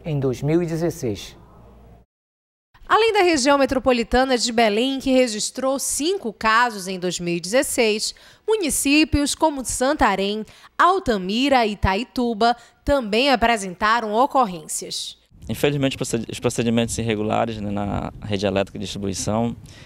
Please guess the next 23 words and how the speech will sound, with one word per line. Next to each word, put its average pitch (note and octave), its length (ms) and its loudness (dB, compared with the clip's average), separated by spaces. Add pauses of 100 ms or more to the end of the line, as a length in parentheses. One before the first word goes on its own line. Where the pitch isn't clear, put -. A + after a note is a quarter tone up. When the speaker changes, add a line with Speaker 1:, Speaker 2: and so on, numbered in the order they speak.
(340)
Speaker 3:
é, G2+ 240 -4
causam G#2+ 280 0
muito A2+ 180 -2
acidente, A2 580 -4
né? G#2+ 320 -8 (440)
É, G2+ 180 -2
inclusive, A2+ 400 -2
só A#2+ 140 0
esse A#2 240 -2
ano A2+ 140 0
foram A2 840 0
dezesseis A2+ 320 0
acidentes G#2+ 640 -6 (600)
em F#2+ 80 -8
todo A#2+ 160 0
o - 20 -2
estado A2+ 220 -2
do G#2 80 -2
Pará, A2 400 0 (600)
dentre G#2+ 340 -2
eles G#2+ 160 0
sete - 240 -2
fatais. A#2 720 -2